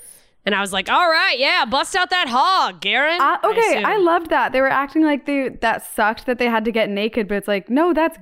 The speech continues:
Speaker 2: good. Claire saw your sexy body.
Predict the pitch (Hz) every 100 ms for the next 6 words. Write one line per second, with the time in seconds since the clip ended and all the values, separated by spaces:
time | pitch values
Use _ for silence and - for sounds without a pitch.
0 | 185 240 330 381 220 - 254 269 330 -
1 | 339 339 285 277 285 269 254 - 247 254
2 | - 285 233 185 180 240 285 214 85 -
3 | 208